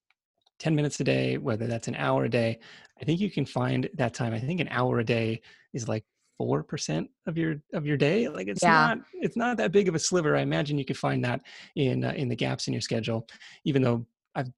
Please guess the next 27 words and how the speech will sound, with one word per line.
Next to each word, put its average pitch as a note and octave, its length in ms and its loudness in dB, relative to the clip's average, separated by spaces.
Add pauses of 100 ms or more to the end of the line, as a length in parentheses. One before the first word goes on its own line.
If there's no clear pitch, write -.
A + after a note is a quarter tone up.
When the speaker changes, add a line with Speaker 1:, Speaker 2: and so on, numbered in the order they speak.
Speaker 1:
definitely C#3+ 340 0
been C3 200 2
there A2+ 160 0
where D3 140 -4
it's B2+ 160 -8
like, A2 160 -6
"Dude, - 180 -6
I A#2 100 -6
did E3+ 100 -4
not C3 140 -4
have A#2+ 120 -6
a A2+ 60 -4
spare C#3+ 540 -2
moment F3 360 0
today. G2+ 200 -4
I - 40 -8
don't G3 100 0
know A3 100 4
where G#3+ 140 2
I G#3+ 40 2
would E3+ 120 0
carve B2+ 180 0
out B2 120 -2
this - 140 -6
time." A#2+ 220 -4 (600)
What, D3 500 4 (180)
um, E3 320 -2